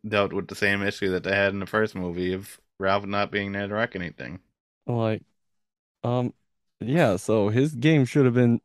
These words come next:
Speaker 1: <laughs>
Speaker 2: shut off also.
Speaker 1: Yeah.
Speaker 2: And then, including that,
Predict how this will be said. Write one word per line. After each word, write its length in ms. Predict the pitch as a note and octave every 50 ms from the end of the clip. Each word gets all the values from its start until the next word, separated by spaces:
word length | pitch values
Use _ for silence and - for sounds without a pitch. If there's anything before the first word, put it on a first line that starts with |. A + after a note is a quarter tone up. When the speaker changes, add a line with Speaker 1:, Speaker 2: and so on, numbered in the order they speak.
| -
Speaker 1:
<laughs> 300 | D3+ C3+ - - D3+ - _ _ -
Speaker 2:
shut 300 | - - - D#3 D3+ C#3
off 220 | C3 C3 B2+ - -
also. 640 | C#3 C3 C3+ C3+ - - D#2+ C2 C2+ C#2 A#2 A2 _ _ _ _ _ _ _ _ -
Speaker 1:
Yeah. 320 | C2 G2 F#2 F#2 G#2 A2+ - _ _ _ _ _ _ _ _ _ _ _ -
Speaker 2:
And 160 | C#3+ C#3+ D3
then, 200 | D3+ D3 C3+ - _ _ _ _ _ _ _ _ _
including 540 | - D#3+ E3+ D3+ - G3+ A3 A3+ G#3 F3+ D3
that, 380 | D3+ E3 E3+ C#3 A#2+ A2+ -